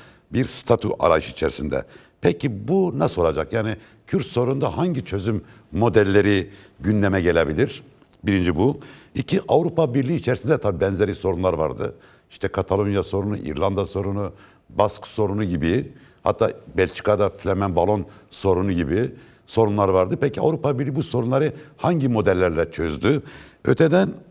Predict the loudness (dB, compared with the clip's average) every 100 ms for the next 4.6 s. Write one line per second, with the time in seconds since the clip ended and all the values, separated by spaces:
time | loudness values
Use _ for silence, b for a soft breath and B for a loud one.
0 | _ -8 -8 -6 -6 -4 -2 -4 -4 -6
1 | -4 -2 -2 -4 -12 -10 -8 -4 -2 0
2 | 0 -2 B B B -2 0 -2 -4 -2
3 | -4 -2 -2 -2 -4 -4 -2 -2 -6 -6
4 | 0 0 0 0 0 -2